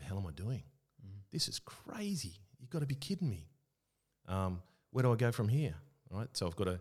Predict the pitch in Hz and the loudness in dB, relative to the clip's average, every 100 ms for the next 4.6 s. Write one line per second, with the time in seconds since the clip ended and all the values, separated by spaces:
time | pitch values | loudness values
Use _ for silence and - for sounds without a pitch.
0 | - _ _ _ - 104 104 107 101 98 | -6 _ _ _ 0 2 4 4 2 2
1 | 95 - 104 - 98 101 92 87 82 95 | -2 -2 -2 -2 -2 0 0 0 -2 -2
2 | 139 - - 85 82 90 90 82 80 80 | -4 -8 -10 -8 -4 -4 -2 -4 -6 -6
3 | 85 82 80 - _ _ _ - 80 82 | -2 -2 -4 -12 _ _ _ -14 -8 -8
4 | 71 82 80 80 76 73 | -6 -4 -2 -4 -4 -8